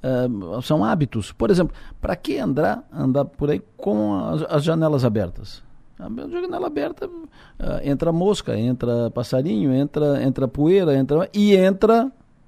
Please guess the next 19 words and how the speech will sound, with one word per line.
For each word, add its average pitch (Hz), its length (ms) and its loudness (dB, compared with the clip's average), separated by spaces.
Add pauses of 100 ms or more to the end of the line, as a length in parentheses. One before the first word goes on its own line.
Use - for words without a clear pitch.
(200)
entra 120 340 -2
arma, 143 340 0
faca, 117 640 -2 (180)
mão, 120 400 4
braço, 110 680 -2
entendeu? 277 260 -10 (400)
São 370 160 -10
dicas 381 260 -2
simples, 254 560 -6 (520)
fáceis, - 640 -4 (560)
que - 60 -8
vo-, 131 120 -2
de 131 140 0
você, 139 420 0 (400)
ah, 135 240 0
incorporar 135 480 2
nos 143 160 0
seus 151 200 -2
hábitos. - 540 -6